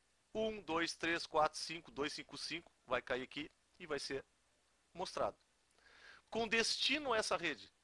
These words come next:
Com destino a essa rede. Com origem dessa rede. Essa rede aqui está originando tráfego, eu quero pacotes que sejam originados.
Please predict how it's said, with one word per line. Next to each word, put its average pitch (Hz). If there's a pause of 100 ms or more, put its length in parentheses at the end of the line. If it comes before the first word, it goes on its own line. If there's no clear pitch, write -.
(640)
Com 202
destino 214
a -
essa 151
rede. 117 (1200)
Com 220
origem 226
dessa 151
rede. 113
Essa 156
rede 190
aqui 180
está 202
originando 180 (260)
tráfego, 185
eu 190
quero 185
pacotes 180
que -
sejam 185
originados. 190